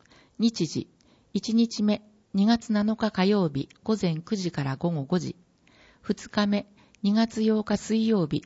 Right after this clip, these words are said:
午前九時から正午。二日間の参加が必要です。場所、市役所四階、大会議室。対象者、介護福祉士、介護職員従事者研修等が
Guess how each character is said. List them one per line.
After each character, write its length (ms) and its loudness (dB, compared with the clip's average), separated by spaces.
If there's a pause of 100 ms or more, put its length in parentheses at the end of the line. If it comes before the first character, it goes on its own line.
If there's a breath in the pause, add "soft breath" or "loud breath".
午 180 2
前 220 0
九 120 -4
時 140 0
か 120 -2
ら 100 -2
正 240 2
午。 180 -4 (440 soft breath)
二 200 -18
日 120 2
間 260 0
の 80 -2
参 260 -2
加 100 -2
が 120 -2
必 320 -8
要 160 0
で 100 -2
す。 220 -10 (880)
場 100 0
所、 260 0 (240 loud breath)
市 180 0
役 200 0
所 120 0
四 240 0
階、 280 -2 (120)
大 200 2
会 280 0
議 120 0
室。 300 -10 (1040)
対 220 2
象 240 0
者、 240 -6 (1000 soft breath)
介 260 2
護 120 2
福 240 -6
祉 180 -4
士、 220 -6 (600 soft breath)
介 260 4
護 100 4
職 340 -4
員 260 2
従 240 2
事 80 -6
者 120 0
研 260 2
修 200 0
等 280 2
が 200 -4